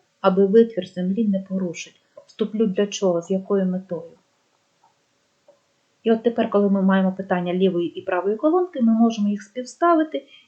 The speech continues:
і отримати відповідь на те питання, яке нам ставлять. Я сподіваюся, що це відео було для вас корисним,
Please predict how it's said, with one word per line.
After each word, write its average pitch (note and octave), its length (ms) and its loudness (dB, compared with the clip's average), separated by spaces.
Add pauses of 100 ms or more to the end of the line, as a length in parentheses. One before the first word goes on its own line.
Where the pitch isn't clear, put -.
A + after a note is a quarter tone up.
(140)
і D#4 160 4
отримати A#3+ 680 2
відповідь G3 480 -4 (440)
на F#3+ 140 2
те F#3+ 200 -2
питання, D#4 680 -2 (220)
яке G3 380 0
нам F#3 420 -2
ставлять. - 760 -12 (1400)
Я G#3+ 120 4
сподіваюся, F#3+ 720 0
що - 180 -6
це F#3 180 -6
відео F3+ 260 2
було E3+ 200 -2
для E3+ 140 -4
вас E3 200 -6
корисним, F#3 600 -4